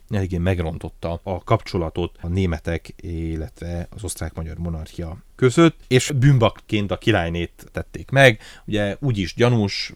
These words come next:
mert hogy francia meg olasz származású, inkább békepárti, tehát nyilván veszélyes, úgyhogy mindenképpen a királynőt kellett bűnbaknak kikiáltani. Na mindegy, ezerkilencszáztizennyolcban a,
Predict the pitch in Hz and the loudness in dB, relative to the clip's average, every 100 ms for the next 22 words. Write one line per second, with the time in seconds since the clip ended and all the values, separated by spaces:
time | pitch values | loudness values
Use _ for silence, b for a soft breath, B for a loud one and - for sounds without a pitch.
0 | - 95 90 - - 113 95 - 92 87 | -8 -4 -4 -4 0 2 2 0 0 0
1 | 82 80 95 - 165 135 120 - - - | -2 -6 -10 2 8 8 8 2 -2 0
2 | 107 98 98 101 92 87 - 98 90 90 | 0 2 -2 0 -2 -2 -4 -4 -2 0
3 | 90 90 - 98 135 120 87 87 117 127 | 0 -2 -6 -6 -2 -2 -2 -2 2 2
4 | 113 101 95 90 - 85 85 98 101 90 | 2 0 0 0 -4 -10 -10 -4 -4 -4
5 | 85 85 82 - 82 92 117 - B B | -6 -6 -6 -6 -2 0 -2 -4 B B
6 | 92 - 82 95 87 - 85 76 78 - | -14 -10 -6 -4 -4 -6 -8 -8 -10 -8
7 | 85 78 78 85 - - 87 76 98 87 | -6 -4 -4 -4 -6 -12 -10 -8 -4 -4
8 | 80 82 82 76 78 - - - - 76 | -4 -6 -6 -8 -10 -14 -14 -14 -10 -10
9 | 71 - 196 - - 156 160 131 151 139 | -10 -12 -12 -14 0 6 6 6 6 4
10 | 131 110 - 131 113 123 135 113 110 95 | 2 -2 0 0 2 4 4 4 2 2
11 | 92 | 0